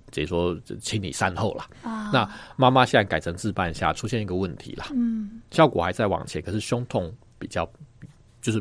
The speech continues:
Speaker 1: 病就没有办法解。
Speaker 2: 没有别的可以替代半夏的这副药？
Speaker 1: 可以，但是问题是说不见得买得到啦，就是说很多的药在中国不见得，
Speaker 2: 啊。
Speaker 1: 就是现在你要买到好，高品质的不见得有。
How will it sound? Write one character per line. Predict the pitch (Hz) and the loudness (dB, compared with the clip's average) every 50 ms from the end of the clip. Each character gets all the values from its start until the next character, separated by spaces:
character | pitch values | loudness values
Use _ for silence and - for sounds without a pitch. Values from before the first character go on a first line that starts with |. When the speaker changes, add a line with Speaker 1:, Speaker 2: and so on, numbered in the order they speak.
| - - | -2 -4
Speaker 1:
病 | - 120 117 | -6 -4 -2
就 | 123 110 | 0 0
没 | 104 104 | 0 -2
有 | 101 | -2
办 | - - 90 | 0 0 0
法 | 80 82 80 - | 0 -2 -4 -8
解。 | - - - - - | -12 -12 -12 -12 -2
Speaker 2:
没 | - 247 294 | 0 2 2
有 | 320 294 226 | 4 2 2
别 | - - 185 | 2 0 -2
的 | 185 202 | -2 -4
可 | 196 - 220 | -4 -2 -4
以 | 190 | -4
替 | 180 - - 226 | -4 -6 -6 -6
代 | 202 214 190 175 | -4 -2 -4 -4
半 | - - 190 175 170 | -4 -4 -6 -6 -6
夏 | - - 180 170 | -6 -8 -10 -8
的 | 170 170 - | -10 -12 -14
这 | 180 | -14
副 | 175 - 170 160 160 160 156 | -16 -12 -12 -10 -10 -8 -8
药？ | 180 175 185 196 185 | -6 -4 -2 -2 2
Speaker 1:
可 | - - 151 156 196 | 8 12 12 12 12
以， | 180 - | 12 12
但 | 85 123 143 | 6 4 8
是 | 151 | 8
问 | 147 143 139 | 10 10 10
题 | 135 | 8
是 | 131 - | 6 8
说 | - 131 123 127 127 127 123 120 117 - - | 8 10 10 12 12 10 10 6 4 -2 0
不 | - 110 | 0 0
见 | 107 - - 123 107 | 4 4 4 4 4
得 | 101 92 | 0 -2
买 | 90 82 - | -2 -2 -4
得 | 71 76 82 - | -4 -6 -2 0
到 | - 101 - | 0 0 2
啦， | - - | -2 -4
就 | - | -4
是 | - 110 | -2 0
说 | 110 113 | 0 0
很 | - 110 95 | 0 0 0
多 | 98 107 117 | 2 2 2
的 | 107 104 | 2 2
药 | 90 113 110 98 92 | 2 4 4 4 4
在 | 110 107 | 2 -2
中 | - 95 98 98 | -2 -2 -4 -2
国 | - 82 80 | 0 -2 0
不 | - 90 | 0 0
见 | 95 104 92 | 0 0 0
得， | 90 82 | 0 0
Speaker 2:
啊。 | - | 0
Speaker 1:
就 | 101 104 | 0 -2
是 | 98 | 0
现 | - - 117 101 | 2 0 2 2
在 | 107 98 | 2 -2
你 | 92 92 | 0 0
要 | 95 | -2
买 | 104 92 85 | -2 0 2
到 | 87 87 | 2 2
好， | - - - - - - - - - - - _ | 0 0 -6 -8 -10 -14 -16 -16 -18 -18 -10 _
高 | - 107 113 | 4 4 4
品 | 120 - - - 82 | 4 2 -4 -6 -6
质 | 73 - 76 | -6 -4 -6
的 | 69 | -6
不 | - - | -6 -6
见 | - - 85 | -6 -6 -8
得 | - | -6
有。 | - - - | -8 -10 -10